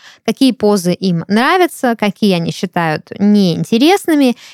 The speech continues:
и как на самом деле снимается порно. У нас как-то с вами несколько выпусков, э, подряд, ну, не, не совсем подряд, но не суть, посвящены, э, какому-то, э, снятию купюр, раскрытию той стороны.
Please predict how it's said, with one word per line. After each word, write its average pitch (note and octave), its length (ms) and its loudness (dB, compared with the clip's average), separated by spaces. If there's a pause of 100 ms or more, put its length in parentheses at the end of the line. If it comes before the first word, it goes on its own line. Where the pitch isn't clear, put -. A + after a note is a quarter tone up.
(120)
и A#3+ 140 0
как C#4+ 240 -2
на A3+ 100 2
самом G3 340 0
деле A#3+ 440 2
снимается G3+ 680 0
порно. E3+ 280 -2
У - 20 -2
нас A3+ 160 0
как-то B3+ 240 -2
с - 100 -8
вами C4+ 360 2 (200)
несколько A#3 480 0
выпусков, G3 540 -2 (160)
э, E3+ 400 -2 (380)
подряд, A3 560 0
ну, C4 100 2
не, F#3 120 2
не F#3+ 140 -4
совсем F#3 280 -4
подряд, B3+ 320 -2
но A#3+ 40 2
не A3 120 4
суть, G#3 280 -4
посвящены, A3 680 0
э, - 320 -8
какому-то, F3+ 1000 -2
э, D3+ 300 -4
снятию G#3 420 -2
купюр, C#4+ 520 2
раскрытию F#3+ 840 0
той G3+ 260 0
стороны. G3+ 640 0